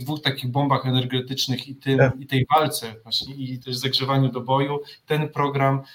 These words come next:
Speaker 1: też właśnie jest idealnym miejscem, w którym po, po ciężkim trudzie dnia i martwienia się o Polskę możemy razem odpocząć i, i pogadać o kinie.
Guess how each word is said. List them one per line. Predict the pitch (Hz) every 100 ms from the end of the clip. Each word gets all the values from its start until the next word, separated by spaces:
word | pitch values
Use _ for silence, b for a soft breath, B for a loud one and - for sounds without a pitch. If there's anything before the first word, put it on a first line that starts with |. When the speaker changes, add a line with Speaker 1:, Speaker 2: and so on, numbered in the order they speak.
| b
Speaker 1:
też | - 139
właśnie | 131 127 139
jest | 131 -
idealnym | 143 143 143 139
miejscem, | 135 135 135 135
w | 131
którym | - 131 123
po, | 123 135 131 131 131 131 -
po |
ciężkim | 135 160 165 - 151 143 - 127 -
trudzie | 143 151 147 143
dnia | 131 131 135 147 208 - _ _ _ -
i |
martwienia | 135 135 135 - 147 135
się | 131 131
o | 123
Polskę | 131 139 139 - 156 160
możemy | 151 139 143 135
razem | 127 131
odpocząć | 123 - 139 135 165 220 254 - - _ _ _ _ _ _ _ _ _
i, | 156 156 160 165 170 175 202
i |
pogadać | 190 202 208 214 254
o |
kinie. | 262 240 123 123